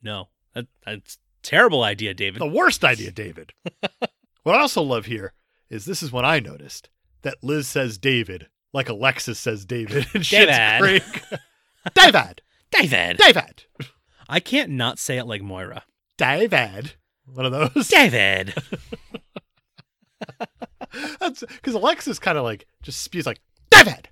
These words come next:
Speaker 1: David.
Speaker 2: It's so good. I'm convinced that's just how she got the job.
Speaker 1: Oh,
Speaker 2: Just
Speaker 1: oh, sure. Why not?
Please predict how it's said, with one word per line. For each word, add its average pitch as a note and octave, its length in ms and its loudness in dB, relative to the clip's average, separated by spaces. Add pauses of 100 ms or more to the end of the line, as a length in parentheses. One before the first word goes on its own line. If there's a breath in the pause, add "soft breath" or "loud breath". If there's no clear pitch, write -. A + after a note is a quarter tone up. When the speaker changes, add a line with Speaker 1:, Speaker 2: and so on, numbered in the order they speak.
Speaker 1:
David. F3+ 280 4 (440)
Speaker 2:
It's - 160 -16
so B2 240 -6
good. A#2+ 220 -6
I'm B2+ 80 -6
convinced G#3 240 -6
that's E3+ 140 -4
just C3 140 -10
how B2+ 120 -4
she A#2+ 160 -10
got G#2 160 -10
the G2+ 80 -14
job. F#2 420 -12
Speaker 1:
Oh, D#3 100 -10
Speaker 2:
Just C#3 160 -6
Speaker 1:
oh, C3 80 -6 (120)
sure. A#3 480 -4
Why C3+ 120 -4
not? F#3 280 -2